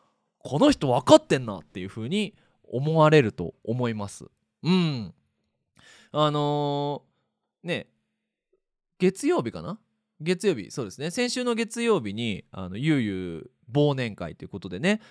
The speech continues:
うちでホームパーティーをやったんですよ。で、その時に、あの、作家のカイトさんと、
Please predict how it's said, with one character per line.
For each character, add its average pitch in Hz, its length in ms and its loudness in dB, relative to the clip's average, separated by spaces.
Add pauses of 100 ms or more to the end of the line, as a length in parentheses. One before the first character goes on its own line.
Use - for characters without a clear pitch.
(120)
う 139 100 -4
ち 156 120 -8
で 151 200 6
ホ 196 140 2
ー - 20 4
ム 196 120 0
パ 185 160 6
ー 160 40 4
テ - 140 -8
ィ 90 80 -6
ー 98 80 -4
を 139 300 -2 (240)
や 123 120 0
っ - 20 -8
た 120 120 -2
ん 98 40 -6
で - 80 -12
す - 100 -12
よ。 85 80 -8
で、 160 80 -2
そ 233 140 4
の 233 60 0
時 214 220 2
に、 139 80 2
あ 113 60 4
の、 104 140 0
作 131 200 0
家 127 100 2
の 127 100 -4
カ 139 160 2
イ 117 60 -4
ト 98 100 -8
さ 95 160 -8
ん 90 80 -10
と、 185 400 2